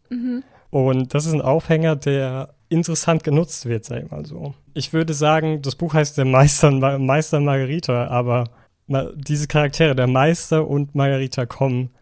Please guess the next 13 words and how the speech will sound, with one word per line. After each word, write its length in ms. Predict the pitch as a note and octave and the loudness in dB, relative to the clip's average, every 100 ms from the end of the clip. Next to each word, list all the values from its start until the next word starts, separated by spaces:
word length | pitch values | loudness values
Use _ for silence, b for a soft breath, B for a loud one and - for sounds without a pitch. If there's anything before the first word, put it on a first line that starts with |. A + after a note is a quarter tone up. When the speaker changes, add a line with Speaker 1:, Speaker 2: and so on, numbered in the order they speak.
| - | -20
Speaker 2:
für 240 | - C#3 | -4 0
den 160 | C3 C3+ | 2 0
größten 460 | - D3+ F3 E3+ E3 | 2 2 2 2 4
Teil 160 | C#3+ | 4
dieses 200 | C3 B2+ | 2 -2
Buches 320 | - C3 B2+ | -2 -2 0
nicht 340 | C3 D3+ - - | 0 0 -4 -12
vor. 540 | - D3 B2+ A2+ A#2 - - | -4 0 2 0 -4 -12 -4
Also 320 | C#3+ B2+ C3 | -2 0 -2
das 220 | B2 C3+ | -2 -4
Buch 300 | - D3+ C3+ C3+ | -2 -4 -2 -2
ist 160 | B2 | -2
in 260 | C3 B2+ | -4 -4